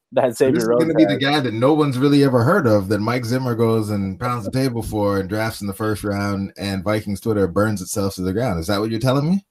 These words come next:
Speaker 1: Something like that.
Speaker 2: Okay.
Speaker 1: I, I'd probably more compare him to, like, an, uh, an Isaiah Oliver from last year, uh, co-, from Colorado. He's
Speaker 2: Okay.
Speaker 1: lengthy, um, has, has, like I said, long arms,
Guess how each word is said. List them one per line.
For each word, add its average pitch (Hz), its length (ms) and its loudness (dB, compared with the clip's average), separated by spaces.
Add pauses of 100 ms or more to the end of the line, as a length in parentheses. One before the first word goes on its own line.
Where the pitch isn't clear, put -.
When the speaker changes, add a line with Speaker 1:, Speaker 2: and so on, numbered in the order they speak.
(420)
Speaker 1:
Something 147 460 2
like 104 240 -2
that. 113 320 -2 (220)
Speaker 2:
Okay. 160 240 2 (500)
Speaker 1:
I, 165 140 2
I'd 190 100 0
probably 185 260 2
more 160 220 4
compare 139 360 0
him 135 100 -6
to, 135 100 -4
like, 123 180 0
an, 117 200 -6 (100)
uh, 113 420 0
an 120 120 -6
Isaiah 117 400 0
Oliver 117 540 0
from 113 140 -4
last 107 320 -2
year, 120 260 -4 (320)
uh, 101 320 -4
co-, - 180 -8 (120)
from 117 140 -6
Colorado. 110 580 4
He's 113 160 -2
Speaker 2:
Okay. 107 140 -4
Speaker 1:
lengthy, 110 400 0 (320)
um, 98 420 -6 (380)
has, 110 220 0 (240)
has, 107 240 0 (160)
like 127 180 4
I 123 80 6
said, 117 160 4
long 113 260 2
arms, 113 380 0